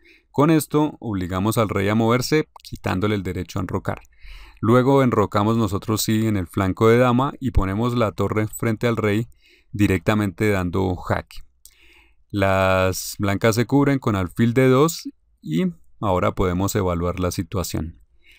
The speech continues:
Aunque las blancas tienen dos peones de más, nosotros tenemos una fuerte iniciativa. Y a pesar de que estamos ya en el final,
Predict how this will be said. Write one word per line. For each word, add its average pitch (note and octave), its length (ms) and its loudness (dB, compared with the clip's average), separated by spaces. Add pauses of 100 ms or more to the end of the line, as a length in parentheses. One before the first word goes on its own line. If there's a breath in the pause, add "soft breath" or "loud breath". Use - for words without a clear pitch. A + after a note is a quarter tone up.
(180 soft breath)
Aunque G#2 240 0
las G2+ 160 4
blancas E3 380 0
tienen D3 720 0
dos C3+ 260 2
peones A#2+ 600 0
de B2+ 160 0
más, A#2+ 480 0
nosotros G2 460 -4
tenemos F#2+ 400 -2
una G2 200 -2
fuerte G2+ 460 0
iniciativa. F#2+ 720 -6 (760 soft breath)
Y G2+ 60 -4
a F#2 80 -2
pesar B2 320 2
de D3 80 0
que C3 100 -2
estamos A#2 380 0
ya A#2+ 140 -2
en A#2+ 80 -2
el A#2+ 100 -2
final, C#3+ 480 0